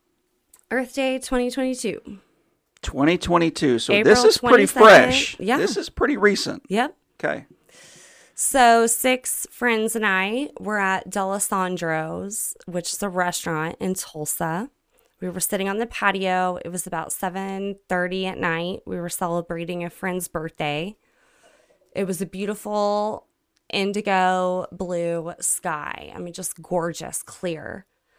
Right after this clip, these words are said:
Speaker 1: And there were these six black balls of something. Way har-, they were very far away, I will
Speaker 2: Mm-hmm.
Speaker 1: say.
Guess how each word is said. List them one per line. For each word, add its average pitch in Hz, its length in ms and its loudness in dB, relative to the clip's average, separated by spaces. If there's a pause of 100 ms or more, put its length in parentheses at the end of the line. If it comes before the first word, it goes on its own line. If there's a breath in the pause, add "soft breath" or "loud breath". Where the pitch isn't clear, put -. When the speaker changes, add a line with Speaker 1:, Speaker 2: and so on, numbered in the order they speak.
(720)
Speaker 1:
And 185 720 -2
there 185 360 -4
were 170 720 -2 (120)
these 175 280 -6
six - 840 -4 (800)
black 196 580 4
balls 175 1080 0 (120)
of 165 640 -6 (220)
something. 165 720 -6 (260)
Way 285 680 0
har-, 202 340 -4
they 208 180 -6
were 208 160 -6
very 190 400 -6
far 339 260 -2
away, 226 340 -4
I 190 60 -6
will 185 180 -6
Speaker 2:
Mm-hmm. 214 100 -4
Speaker 1:
say. 180 380 -8